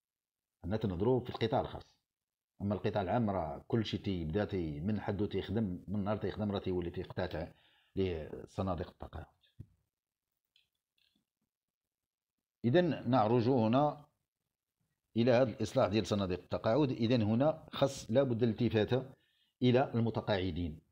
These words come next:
الالتفاته للمتقاعدين اللي اصلًا ما عمرهم استافدوا من زياده في المعاش منذ ألف وتسعمية، ألف وتسعمية وسبعة وتسعين. هو من تيزيدوا تيقول لك زياده في المعاش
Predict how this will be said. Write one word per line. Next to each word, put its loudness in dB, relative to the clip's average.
الالتفاته 2
للمتقاعدين 2
اللي 2
اصلًا -2
ما 2
عمرهم -2
استافدوا 0
من 2
زياده 4
في 0
المعاش -2
منذ 0
ألف 0
وتسعمية، -4
ألف 0
وتسعمية -2
وسبعة -8
وتسعين. -12
هو 2
من 2
تيزيدوا 2
تيقول 0
لك 0
زياده 4
في -2
المعاش 0